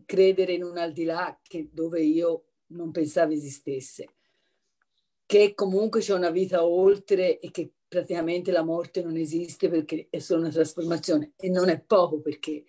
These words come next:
pensa accettare, ti muore un figlio, accettare una cosa, una cosa così,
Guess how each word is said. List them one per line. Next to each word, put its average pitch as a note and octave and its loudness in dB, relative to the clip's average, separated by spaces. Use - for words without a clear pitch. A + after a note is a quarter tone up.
pensa F#3+ 2
accettare, E3 -4
ti E3 -16
muore F3+ -4
un F3+ -8
figlio, E3+ -6
accettare E3 -2
una F#3 -2
cosa, F#3 4
una F#3+ -8
cosa F#3 -4
così, F#3+ -4